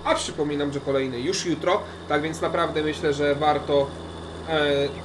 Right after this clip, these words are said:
zostawić właśnie to, o czym wspominam. Panie i panowie, tak sobie patrzę, bo tutaj mnie coś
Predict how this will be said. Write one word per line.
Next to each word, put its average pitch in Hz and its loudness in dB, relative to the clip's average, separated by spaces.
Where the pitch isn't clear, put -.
zostawić 147 2
właśnie 131 -4
to, 165 6
o 156 4
czym 139 -4
wspominam. 156 -2
Panie 196 6
i 190 4
panowie, 165 2
tak 196 -6
sobie 220 6
patrzę, 233 2
bo 196 0
tutaj 190 0
mnie 180 0
coś 180 -2